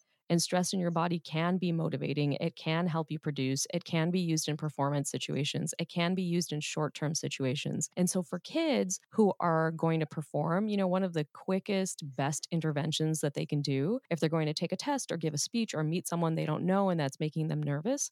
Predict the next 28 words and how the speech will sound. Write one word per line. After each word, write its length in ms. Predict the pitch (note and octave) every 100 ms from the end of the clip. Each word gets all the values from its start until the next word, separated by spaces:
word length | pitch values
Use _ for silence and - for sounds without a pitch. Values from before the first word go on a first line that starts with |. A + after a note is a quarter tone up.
| _ -
is 180 | G3
to 120 | - F3+
transfer 640 | - F#3 F#3+ A3+ - A3
their 140 | G#3
tre-, 300 | E3+ - D#3+ - _
their 120 | E3
stress 540 | D#3 - D3+ C#3 F3 -
into 240 | E3+ E3 E3
excitement 680 | E3 - C3+ - C#3 - - _ - -
by 80 | F3+
just 320 | E3+ F#3 -
saying, 480 | - D#3+ F3 G3+ G#3+ _ _
"I'm 160 | D#3+ D3+
excited. 640 | D3+ - D3 - - - - _ _ _ -
Oh, 240 | F3 D3+ -
I 60 |
feel 400 | E3 G3+ G3 F#3 - _
those 160 | F3 D#3+
butterflies 520 | E3 E3+ D#3+ D3 D3
in 60 | D3
my 100 | D3
stomach. 460 | - A#2 G#2+ - -
I 40 | F3
must 220 | E3 -
be 100 | D#3+
excited." 600 | D3+ - D3 D3 - - _ _ _ _
You 80 | D#3+
know, 260 | D3 E3+